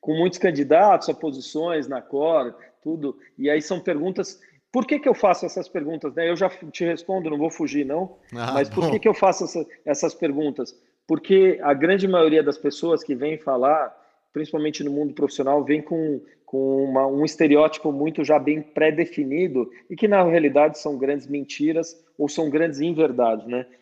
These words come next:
Speaker 1: Quando você mexe com as emoções das pessoas,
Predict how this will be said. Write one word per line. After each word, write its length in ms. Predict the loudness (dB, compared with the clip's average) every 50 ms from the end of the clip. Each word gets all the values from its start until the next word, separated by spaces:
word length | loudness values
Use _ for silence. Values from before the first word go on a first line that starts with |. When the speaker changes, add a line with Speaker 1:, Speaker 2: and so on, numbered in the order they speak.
| _ -4
Speaker 1:
Quando 200 | -2 0 2 2
você 320 | 4 2 2 4 2 2
mexe 380 | 4 4 4 2 2 0 -6 -10
com 160 | -6 -4 -2
as 140 | -2 -2 -2
emoções 640 | -4 -4 -4 -4 -6 -6 -4 -4 -2 -2 -2 -4 -4
das 140 | -6 -8 -8
pessoas, 520 | -10 -12 -10 -6 -2 0 0 0 0